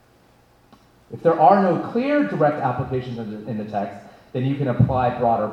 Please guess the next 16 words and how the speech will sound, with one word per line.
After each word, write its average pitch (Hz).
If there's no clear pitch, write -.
principles 127
and 113
themes 202
that 147
you've 120
derived 127
from 127
the -
process 123
of 113
interpretation 110
that 98
we 98
just -
went 92
through. 82